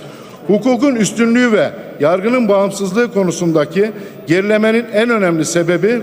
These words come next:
kuşkusuz ki tek adam rejimidir. Bu ucube rejim değişmeden adalet de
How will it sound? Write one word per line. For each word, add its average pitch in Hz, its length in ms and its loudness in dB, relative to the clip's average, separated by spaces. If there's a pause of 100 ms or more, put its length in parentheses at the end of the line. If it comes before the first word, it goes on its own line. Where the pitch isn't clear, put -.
(120)
kuşkusuz 208 580 -2
ki 214 240 0 (320)
tek 233 200 0 (100)
adam 170 320 0
rejimidir. 139 460 -2 (640)
Bu 254 120 4
ucube 220 440 2
rejim 208 360 2
değişmeden 175 680 0 (500)
adalet 226 640 2
de 165 200 2